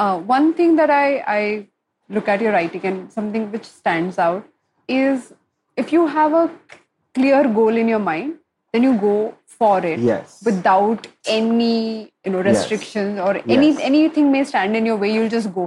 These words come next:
Speaker 1: for it.
Speaker 2: Yes.
Speaker 1: I think more than anxiety, it is a challenge of not having clarity. And I'm not
Speaker 2: Yes.
Speaker 1: saying external clarity,
Speaker 2: Yes.
Speaker 1: but internal clarity.
Speaker 2: Yes.
Speaker 1: So what if, uh, you know,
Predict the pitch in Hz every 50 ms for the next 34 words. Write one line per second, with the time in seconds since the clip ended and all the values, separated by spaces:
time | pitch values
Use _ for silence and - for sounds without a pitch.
0 | - _ - 165 113 104 87 - - - - _ _ _ _ _ _ _ - 294
1 | 339 339 330 302 294 311 330 294 330 320 330 339 311 - 269 247 226 220 214 208
2 | 180 185 196 196 - 254 262 226 240 220 240 240 247 240 233 - - 233 233 226
3 | - 240 190 180 180 190 214 226 226 240 247 240 247 233 214 196 196 226 226 -
4 | 233 240 214 233 233 240 - - 196 165 151 156 160 160 - - - - - 196
5 | 220 226 - 247 254 269 294 285 - 294 277 269 240 - - - - 214 202 202
6 | 208 208 214 208 - 202 180 175 170 165 - 285 339 349 - 120 - 214 180 -
7 | - - 285 240 262 254 240 226 - 226 220 233 233 226 226 220 214 185 170 160
8 | 160 160 - 120 120 110 101 71 - - - _ _ _ - 247 247 240 233 233
9 | 285 285 285 - - - 202 202 190 180 180 - - _ - 214 196 180 185